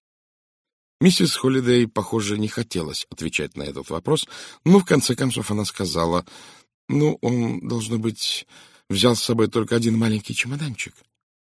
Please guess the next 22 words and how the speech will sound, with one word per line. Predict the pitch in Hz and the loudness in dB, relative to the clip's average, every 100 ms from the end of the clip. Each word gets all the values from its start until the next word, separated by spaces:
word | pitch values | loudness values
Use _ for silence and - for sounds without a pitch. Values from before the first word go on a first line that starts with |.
| _ _ _ _ | _ _ _ _
"Хм", | 98 82 - _ _ _ | -4 -4 -6 _ _ _
задумчиво | 95 101 85 82 101 | -2 0 0 -4 -4
произнес | 90 98 92 87 85 | -2 0 0 0 -4
Пуаро. | - 92 85 - - _ _ _ _ _ _ _ | -6 -4 -4 -6 -14 _ _ _ _ _ _ _
"Хотел | - 92 127 131 | -8 -6 -4 -4
бы | 147 | -6
я | 123 | -6
знать, | - - - - - | -8 -14 -10 -8 -8
где | - - 85 | -10 -6 -4
он | 120 139 | -2 -4
был | 98 - | -6 -8
тем | - - - | -10 -12 -14
вечером. | - - - - - - - _ _ _ _ _ _ | -12 -10 -10 -12 -18 -20 -20 _ _ _ _ _ _
Если | 104 92 98 | -4 0 2
мы | 95 | 2
узнаем | 90 85 85 82 | 2 0 -2 -4
это, | - 98 78 - | -8 -8 -8 -6
мы | 90 | -4
можем | 87 80 80 | -4 -4 -6
узнать | 78 55 - | -8 -10 -12
очень | - - - - | -12 -10 -10 -12
много. | - - 73 - | -14 -14 -14 -14